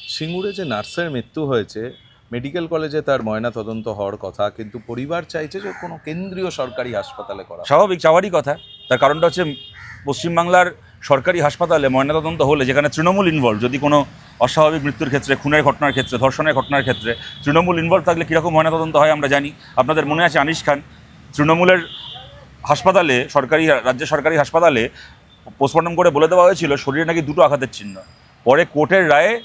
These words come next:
Speaker 2: তার মৃতদেহকে কবর থেকে বার করে এনে যখন আর একবার ময়নাতদন্ত করা হলো, দেখা গেল শরীরে উনিশটা সিরিয়াস আঘাতের চিহ্ন। সুতরাং এই প্রেসিডেন্স আমাদের কাছে আছে। এবং সিঙ্গুরের এক্ষেত্রে হাসপাতাল থেকে যেরকমভাবে ব্যারিকেড সরিয়ে আমাদের ওখানে আমাদের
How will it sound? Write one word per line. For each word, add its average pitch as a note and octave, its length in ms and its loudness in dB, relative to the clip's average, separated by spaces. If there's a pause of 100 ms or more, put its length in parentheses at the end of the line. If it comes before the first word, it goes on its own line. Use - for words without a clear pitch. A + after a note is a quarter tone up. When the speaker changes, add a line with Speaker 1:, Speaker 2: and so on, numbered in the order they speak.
Speaker 2:
তার D3 160 2
মৃতদেহকে F3+ 680 -2 (300)
কবর C#3 240 0
থেকে F#3+ 240 0
বার C3+ 240 2
করে F#3 280 -4
এনে G3 140 -2
যখন F3+ 200 0
আর D3+ 80 4
একবার E3 240 0 (280)
ময়নাতদন্ত D#3+ 380 0
করা E3 220 4
হলো, G#3 240 2 (280)
দেখা C3+ 180 2
গেল F3+ 180 2
শরীরে D#3+ 400 -2 (100)
উনিশটা F3 340 -4
সিরিয়াস C#3+ 300 -6
আঘাতের A#2+ 280 -2
চিহ্ন। F#2+ 240 -16 (100)
সুতরাং C#3+ 540 -2
এই D#3 80 2
প্রেসিডেন্স D#3+ 340 -4
আমাদের F3 240 0
কাছে E3+ 200 0
আছে। E3+ 240 0 (240)
এবং C#3 180 2
সিঙ্গুরের E3+ 400 2 (140)
এক্ষেত্রে D3 460 -2 (260)
হাসপাতাল D3+ 340 2
থেকে E3+ 180 -2
যেরকমভাবে D#3+ 500 0
ব্যারিকেড D3 340 -2
সরিয়ে D#3+ 420 0 (420)
আমাদের D3+ 300 2
ওখানে D#3+ 240 2
আমাদের D#3 220 2